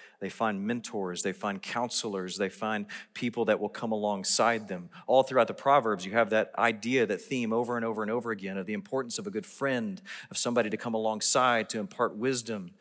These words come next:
to help guide you in the journey. All of us have, as followers of Jesus, the Comforter, the Holy Spirit, but sometimes the Holy Spirit uses the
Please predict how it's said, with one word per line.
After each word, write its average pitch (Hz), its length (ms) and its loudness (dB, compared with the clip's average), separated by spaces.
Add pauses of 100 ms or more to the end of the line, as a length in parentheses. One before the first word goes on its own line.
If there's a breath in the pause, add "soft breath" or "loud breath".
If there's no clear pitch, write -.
(440 loud breath)
to - 80 -12
help 123 260 -2
guide 123 380 4
you 120 120 -4
in 117 60 0
the 107 80 -2
journey. 110 560 -6 (180 loud breath)
All 123 220 6
of 139 80 6
us 120 120 0
have, 113 420 4
as 101 120 -6
followers 113 520 0
of 101 80 -4
Jesus, 107 340 -2
the - 80 -6
Comforter, 123 480 -2
the 113 80 2
Holy 117 240 -2
Spirit, 135 520 2 (520 loud breath)
but - 80 -4
sometimes 135 680 0
the 104 100 -2
Holy 127 180 0
Spirit 127 480 -2 (100)
uses 127 800 -2 (100)
the 101 340 -4